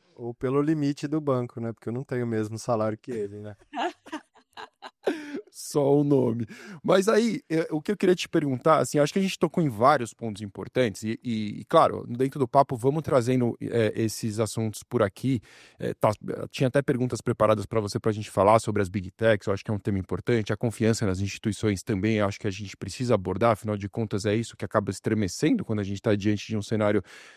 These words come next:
Speaker 2: de insegurança, porque no final do dia se trata de confiar ou não confiar naquilo que a gente vê, né? Então, é, isso gera, é, muita, muita dúvida das pessoas, né? E, e, claro, eu achei muito pontual e importante também você ter mencionado que quando você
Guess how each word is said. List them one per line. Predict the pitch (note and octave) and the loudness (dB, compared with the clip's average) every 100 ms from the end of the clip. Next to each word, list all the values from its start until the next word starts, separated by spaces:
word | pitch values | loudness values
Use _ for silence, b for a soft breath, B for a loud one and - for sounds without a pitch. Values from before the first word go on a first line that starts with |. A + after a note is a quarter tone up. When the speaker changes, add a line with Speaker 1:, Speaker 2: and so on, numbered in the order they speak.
| B | B
Speaker 2:
de | D#3+ | 0
insegurança, | A3+ - A#3+ C4 F3 G3 F#3 - | 2 2 0 4 4 4 2 -2
porque | - - | -4 -2
no | D#3 | -2
final | - E3+ | 0 0
do | F3 | 2
dia | C#3 A#2+ F3 | 2 0 -2
se | - | -4
trata | - E3+ F#3+ | -2 -2 0
de | F3 F3 | -4 -4
confiar | F#3 - D#3+ | -6 0 4
ou | D#3+ | 4
não | F3 | 2
confiar | E3+ E3 E3 | -2 -2 -2
naquilo | D#3 D3+ E3+ | -2 -2 -2
que | D3+ | -2
a | D#3 | -2
gente | D#3+ - B2+ | -2 -4 -6
vê, | A2 E3 D3+ | -2 0 2
né? | A2 A#2 G#2 | 2 -2 -2
Então, | G#2 - C#3 C3 B B B - | -4 -6 -6 -6 B B B 2
é, | A#2 A2+ - - | 4 4 2 -6
isso | B2+ - C3 | -8 0 0
gera, | G2+ A#2+ A#2 A#2 A2 - - | 2 4 6 6 2 -2 -2
é, | A#2 A2+ | 2 2
muita, | A#2 A#2+ B2 A#2 B2 A#2+ A2 G#2+ G2 F#2+ G2 _ - | 2 0 0 0 0 2 2 0 -2 -4 -10 _ -6
muita | B2 D3 D3 | -4 -2 -2
dúvida | G#2+ D3+ C#3 G#2 G2+ | 0 2 2 0 0
das | G#2 G2 | 0 -2
pessoas, | - G2+ - G#2 F#2+ E2+ E2+ | -4 -6 -4 -4 -4 -6 -8
né? | G2+ G#2+ B B A#2+ | -6 -6 B B 0
E, | B2 A#2+ | 2 2
e, | A#2+ | -2
claro, | - B2+ G#2+ | 4 4 6
eu | A2 | 2
achei | - A#2 A2 _ - | 0 0 -2 _ -8
muito | A#2+ B2 - | -2 -2 -2
pontual | B2 A2+ A#2 A#2+ | -2 2 4 4
e | |
importante | A#2 A#2 G#2 A#2 A#2 | 2 0 0 0 -2
também | - A2 A#2+ | -2 0 0
você | B2 C3 | 0 -2
ter | - | -2
mencionado | C#3+ D#3 - C3+ D3 E3 | -2 -2 -2 -2 -2 -4
que | - | -8
quando | - F3 F3 | -4 -2 0
você | F3 - F3 | 0 0 -2